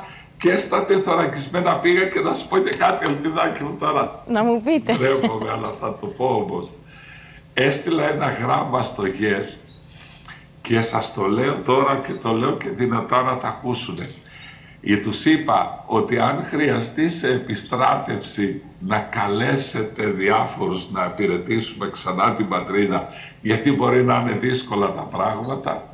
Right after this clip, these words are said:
Speaker 1: ο Παπαχρήστος είναι έτοιμος να μην κοιτάξετε τα χρόνια που γράφει πάνω στο χαρτί επιστράτευση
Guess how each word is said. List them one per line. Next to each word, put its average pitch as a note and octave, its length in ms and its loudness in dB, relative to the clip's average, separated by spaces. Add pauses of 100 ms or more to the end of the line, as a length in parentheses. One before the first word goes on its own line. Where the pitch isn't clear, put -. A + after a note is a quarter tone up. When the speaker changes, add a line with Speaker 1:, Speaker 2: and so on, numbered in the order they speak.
(720)
Speaker 1:
ο A2+ 140 2
Παπαχρήστος B2+ 1120 -2
είναι B2+ 220 -2
έτοιμος C3 840 0
να A2 180 0
μην A2 260 -2
κοιτάξετε - 800 -2
τα C#3 160 -2
χρόνια C#3+ 520 2
που A#2 240 -6
γράφει B2+ 360 0
πάνω A#2+ 440 0
στο A2+ 200 -8
χαρτί G#2+ 380 -6
επιστράτευση G3 1080 -2